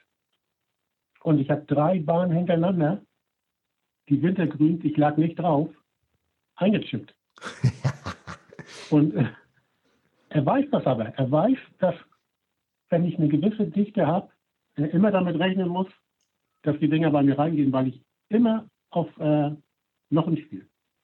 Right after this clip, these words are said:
Speaker 2: Okay, und das ist auch,
Speaker 1: Und das
Speaker 2: also
Speaker 1: mache
Speaker 2: das
Speaker 1: ich auch, wenn ich auf dem Grün bin. Also ich will immer lochen.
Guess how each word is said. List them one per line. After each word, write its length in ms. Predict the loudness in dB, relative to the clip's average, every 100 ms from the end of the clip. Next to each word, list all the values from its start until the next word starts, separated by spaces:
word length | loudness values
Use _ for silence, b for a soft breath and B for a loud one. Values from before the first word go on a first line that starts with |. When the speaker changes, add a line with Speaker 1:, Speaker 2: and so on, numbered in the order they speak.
| _ _ _ _ _ _ _ _ _ _ _ _ _ _
Speaker 2:
Okay, 240 | -12 -4 -4 -4 -6
und 140 | -2
das 140 | -2
ist 60 | 0
auch, 160 | 0 2
Speaker 1:
Und 80 |
das 100 | 2
Speaker 2:
also 80 | 2
Speaker 1:
mache 100 | 2
Speaker 2:
das 80 | 2
Speaker 1:
ich 120 | 0
auch, 140 | 0 2
wenn 120 | 2
ich 120 | 2
auf 60 | 0
dem 120 | 2
Grün 180 | 2 2
bin. 140 | 0
Also 140 | 0
ich 240 | 0 -2 0
will 240 | 0 0 -2
immer 220 | 0 2
lochen. 440 | 2 0 -2 -2